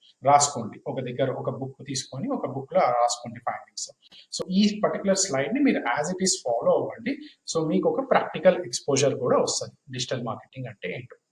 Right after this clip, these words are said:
ఇది చాలా బేసిక్, నేను చెప్పినట్టు ఇది బిగినర్స్‌కి ఫస్ట్‌గా చెప్తున్నాము. అడ్వాన్స్ లెవెల్ కోర్సెస్ అనే, కోర్స్ అనేది నేను నెక్స్ట్ వీడియోస్‌లో కూడా చేస్తాను కంపల్సరీగా. So for now this is, ఇది, ఇది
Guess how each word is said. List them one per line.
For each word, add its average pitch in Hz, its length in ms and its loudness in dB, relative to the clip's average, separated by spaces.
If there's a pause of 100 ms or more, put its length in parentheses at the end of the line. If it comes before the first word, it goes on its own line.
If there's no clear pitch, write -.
ఇది 156 200 -14
చాలా 175 140 10
బేసిక్, 208 500 0
నేను 151 120 0
చెప్పినట్టు 131 480 -4
ఇది - 200 -6
బిగినర్స్‌కి 147 600 -4
ఫస్ట్‌గా 143 440 -4
చెప్తున్నాము. - 580 -10 (320)
అడ్వాన్స్ 214 380 4
లెవెల్ 175 260 6
కోర్సెస్ 165 400 -2
అనే, 151 160 -4 (280)
కోర్స్ 147 260 2
అనేది 180 240 -2
నేను 190 220 4
నెక్స్ట్ 135 300 2
వీడియోస్‌లో 135 480 0
కూడా 170 140 -2 (100)
చేస్తాను 113 320 -8
కంపల్సరీగా. - 680 -8 (420)
So 143 80 0 (160)
for 127 280 4
now 214 120 6 (400)
this 208 160 2
is, - 60 2 (460)
ఇది, 160 140 0
ఇది 185 360 -2